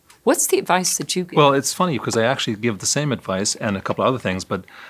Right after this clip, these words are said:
Speaker 2: I used to tell my teams, and I stole this shamelessly from somewhere, but it's this, this, this little phrase,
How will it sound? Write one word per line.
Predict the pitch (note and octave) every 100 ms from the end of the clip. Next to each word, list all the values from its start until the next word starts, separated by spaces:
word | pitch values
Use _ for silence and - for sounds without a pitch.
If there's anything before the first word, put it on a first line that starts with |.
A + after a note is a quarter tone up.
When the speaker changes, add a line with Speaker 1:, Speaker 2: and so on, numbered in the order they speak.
| -
Speaker 2:
I | C3+
used | C#3+
to | D#3
tell | - B2
my | A2+ C3
teams, | - G#2+ G2 G2+
and | G2
I |
stole | F#2 - A#2 G#2+
this | F#2 - - -
shamelessly | - A2 G#2 - F2+
from | - F#2+
somewhere, | G#2+ F#2+ F#2+ F#2
but | F#2
it's | G2 -
this, | G#2 -
this, | G#2 -
this | - - C3+
little | G#2+
phrase, | - C3 A#2 G2 -